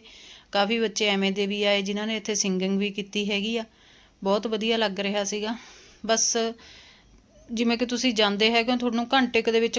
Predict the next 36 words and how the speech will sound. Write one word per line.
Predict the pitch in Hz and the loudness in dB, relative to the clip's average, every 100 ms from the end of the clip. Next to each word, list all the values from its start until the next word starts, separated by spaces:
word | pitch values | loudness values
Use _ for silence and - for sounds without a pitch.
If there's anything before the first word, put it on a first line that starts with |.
| 247 | 0
ਘੰਟਾ | 247 220 240 | 2 4 4
ਕੁ | |
ਵੀ | 262 | 4
ਬਸ | 254 247 | 2 4
ਮਸਾਂ | 247 226 220 226 | 2 0 -4 0
ਲੱਗਦਾ | 196 185 190 | 0 0 0
ਹੈਗਾ, | 214 226 226 | 0 -2 -2
ਘੰਟੇ | 233 196 | -2 -2
ਦੇ | 196 | -4
ਵਿੱਚ | 196 202 | -4 -6
ਤੁਸੀਂ | 190 202 | -8 -6
ਸਾਰੇ | 196 185 185 202 | -2 0 0 0
ਦਾ | 208 | 0
ਸਾਰਾ | 202 180 202 | 0 -2 -2
ਮੇਲਾ | 196 185 180 | 0 0 0
ਦੇਖ | 180 185 | -2 -4
ਕੇ | - 269 - - - - - | -4 -4 -6 -18 -18 -10 0
ਵਾਪਸ | 202 196 202 202 | 0 0 -2 -2
ਆਪਣੇ | 190 202 196 | -2 -2 -2
ਘਰੇ | 240 226 185 | -2 0 0
ਆ | 190 | 0
ਜਿਹੜਾ, | 202 269 - - 180 | 0 -2 -4 -10 -4
ਆ | 175 | -2
ਸਕਦੇ | 170 190 196 208 | -2 -2 -2 -2
ਹੋ। | 233 - - - - | -4 -6 -14 -16 -12
ਖਾਣ | - 202 196 | 0 0 0
ਪੀਣ | 220 214 220 | -2 -2 0
ਲਈ | 214 | 0
ਵੀ | 214 | 0
ਉੱਥੇ | 220 226 | -2 -2
ਕਾਫੀ | 214 208 233 | -2 -2 -2
ਸਟਾਲਾਂ | 233 - 208 202 208 | -4 -2 -2 -2 -2
ਹੈਗੀਆਂ | 202 202 240 | -2 -2 -2
ਨੇ, | 226 233 - 214 | -2 -4 -6 -6
ਵਧੀਆ | 190 202 226 | -4 0 0
ਨੇ, | 226 214 | -2 -4